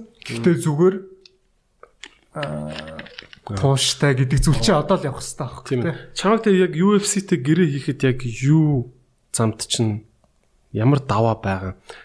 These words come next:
Speaker 2: Чамаг U F C, за, ингэчүүл манах гэрээ хийе гэдэг тийм юм байд юм уу? Эсвэл чи заавал дэлхийн нэг тийм том тэмцээнд, өөр тэмцээнд төрүүлж ш, тэд нар чам руу санал өгөх үү?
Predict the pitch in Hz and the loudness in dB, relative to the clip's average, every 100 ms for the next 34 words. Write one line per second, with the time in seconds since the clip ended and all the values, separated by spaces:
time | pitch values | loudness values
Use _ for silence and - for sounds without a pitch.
0 | - 147 165 143 156 156 - 135 - - | -4 2 2 2 0 0 -2 -4 -6 -2
1 | 143 135 156 - - 185 - - - 127 | 2 2 2 0 2 0 0 -14 -4 -4
2 | 131 - 131 127 117 117 117 110 107 110 | -2 0 2 4 4 2 2 0 -4 -10
3 | - 113 101 - - - - 113 120 127 | -2 0 0 -4 -20 -8 0 2 4 2
4 | 123 101 98 - 123 - - - - 135 | 0 -4 -4 -2 -4 -6 -20 -18 -4 0
5 | 139 147 143 123 165 143 131 - 123 - | 2 0 0 -2 0 2 0 -2 -2 0
6 | 135 123 - 131 120 - 135 139 127 110 | 2 0 0 -4 -4 -2 0 2 2 -2
7 | 120 110 131 143 143 - 123 - 117 123 | -4 0 4 4 2 -2 -4 -4 -6 -4
8 | 113 - 104 110 - 104 101 - 110 | -4 -4 -4 -4 -4 -4 -6 -2 -2